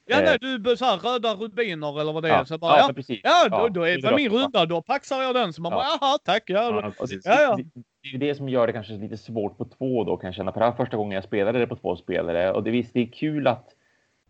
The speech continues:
Speaker 2: Det, det är oftast kul, tycker jag, med spel där man är två spelare, därför att det blir så schackaktigt att när jag gör någonting så påverkar jag bara en spelare direkt.
Speaker 3: Ja,
Speaker 2: Och då
Speaker 3: precis.
Speaker 2: måste den spelaren lite grann svara på det hela tiden. Så att jag
Speaker 3: Mm.
Speaker 2: gillar den aspekten av spel som är så här pass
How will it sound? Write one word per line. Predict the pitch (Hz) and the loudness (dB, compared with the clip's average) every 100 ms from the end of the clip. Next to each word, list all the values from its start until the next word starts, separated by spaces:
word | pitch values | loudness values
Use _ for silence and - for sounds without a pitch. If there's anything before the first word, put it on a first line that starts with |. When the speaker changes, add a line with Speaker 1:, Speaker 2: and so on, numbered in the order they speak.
| - | -14
Speaker 2:
Det, | - 123 | 0 2
det | 113 131 | 4 4
är | 135 | 4
oftast | 127 - 156 - | 2 0 -8 -6
kul, | - 139 127 | -6 -2 -2
tycker | 117 - | -4 2
jag, | 104 98 | 4 4
med | 95 | 2
spel | 92 - 98 95 87 _ _ _ _ _ _ _ _ _ | -6 -6 0 0 -2 _ _ _ _ _ _ _ _ _
där | 107 104 | -4 -4
man | 98 98 | -2 -6
är | |
två | - 107 | -4 -6
spelare, | 95 101 98 101 95 | -4 -2 0 2 2
därför | 92 101 107 | 2 0 -2
att | 95 | -4
det | |
blir | 92 104 | -4 -6
så | 110 | -8
schackaktigt | 101 117 117 - 147 139 - - - | -6 -6 -6 -6 -6 -6 -12 -14 -8
att | - - | -8 -8
när | 110 104 | -8 -4
jag | 110 | -2
gör | 120 127 135 | 0 2 2
någonting | 120 101 | 0 -6
så | 101 | -12
påverkar | - 110 98 113 120 98 | -6 -2 2 2 2 -2
jag | 92 | 0
bara | 95 92 | 2 0
en | - 104 92 | -2 -8 -8
spelare | - 92 90 95 | -8 -6 -2 -4
direkt. | 87 101 98 - - | -2 -2 -2 -4 -18
Speaker 3:
Ja, | 107 101 104 | -12 -4 -2
Speaker 2:
Och | |
då | 98 98 | -2 0
Speaker 3:
precis. | 113 | 0
Speaker 2:
måste | 117 107 - | -2 -6 -10
den | 107 | -12
spelaren | - 104 92 92 | -2 0 0 -2
lite | 90 | -4
grann | 90 85 | -4 -4
svara | 98 117 92 113 | -2 2 4 4
på | - | 2
det | 117 85 | -4 -4
hela | - - | -8 -8
tiden. | 85 - 90 | -8 -8 -6
Så | 107 | -6
att | - | -2
jag | 113 | 0
Speaker 3:
Mm. | 110 | 0
Speaker 2:
gillar | 110 127 | 2 0
den | 107 | 0
aspekten | 98 - - - 95 | -6 -14 -18 -10 -6
av | 87 87 | -2 -2
spel | 90 - 101 92 | -2 -2 0 0
som | - | -2
är | 92 | -6
så | - | -2
här | 110 | -2
pass | - | -2